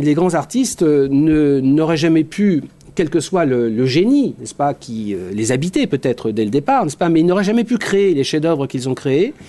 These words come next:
s'ils n'avaient cessé de puiser à la source de toute une tradition. Euh, les grands artistes, euh, euh, si j'ose dire, euh, sont les, f-, fréquentent les musées, n'est-ce pas, euh, font des copies dans un premier temps, et cetera.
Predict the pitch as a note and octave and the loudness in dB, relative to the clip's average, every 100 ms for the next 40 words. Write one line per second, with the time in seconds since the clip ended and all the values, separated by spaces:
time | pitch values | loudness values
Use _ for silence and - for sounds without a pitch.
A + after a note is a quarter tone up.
0 | - - - A#3+ A#3 F#3+ E3 E3+ F3 F3+ | -20 -8 -4 0 2 4 2 2 2 0
1 | - F#3 - C4 F#3+ F#3 G#3 - _ D3+ | 0 -2 -2 -2 0 0 -2 -10 _ -8
2 | - A3 G#3 G#3+ E3+ - C#4+ C#4+ - - | -2 0 0 0 -2 -2 -2 -2 -6 -8
3 | - - - - F3 A3+ G3+ F3+ D#3 D#3 | -20 -20 -18 -4 -2 -2 -2 -2 -2 -4
4 | F3 E3+ C3 - - - - B2+ B2+ C3+ | -4 -4 -6 -12 -20 -18 -4 0 2 2
5 | C3+ C#3+ C3+ - B3+ - D#3 B2+ A#2+ - | 0 0 0 0 0 0 0 2 0 -4
6 | - - A2+ A2 A2+ A2 C3 B2 C3+ G3+ | -18 -12 -10 -8 -6 -4 -2 -2 0 2
7 | A#3 C3+ A#2+ G#2+ A2 - C3+ A#2 G#2+ G#2 | 2 2 2 2 0 0 0 0 0 -2
8 | - A2 - D3 D#3 E3 C3 C3+ C#3+ G#3+ | -4 -12 -6 -4 -2 -2 -2 -2 0 0
9 | B3 F#3+ - E3+ D3+ B2 A2 D#3 C3 - | 0 -2 0 0 0 -2 -2 -2 -2 -2
10 | F#3+ A3+ B3 G3+ C3 C3 C#3 D3 D3 A3 | -2 0 0 0 0 -2 0 0 0 -2
11 | F3+ D3+ D3+ G3 | -2 -4 -4 -2